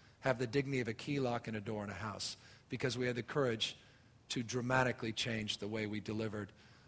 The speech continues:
a basic fundamental service to homeless. We tried to buy our way out of the problem before.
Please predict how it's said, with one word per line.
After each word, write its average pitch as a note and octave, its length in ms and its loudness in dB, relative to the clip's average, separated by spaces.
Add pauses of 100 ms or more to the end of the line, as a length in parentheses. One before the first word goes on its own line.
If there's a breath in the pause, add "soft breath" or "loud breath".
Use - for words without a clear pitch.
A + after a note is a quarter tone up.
(220 soft breath)
a B2 60 0
basic B2+ 540 4
fundamental A2 520 -2
service G#2+ 520 -2
to - 100 -8
homeless. B2 400 -2
We A2+ 140 -2
tried A#2+ 240 -2
to A#2 40 -2
buy B2 300 6
our D3 100 8
way B2+ 200 2
out A#2 140 0
of A2+ 60 -2
the A2 60 -2
problem G#2+ 380 -4
before. G#2 420 -6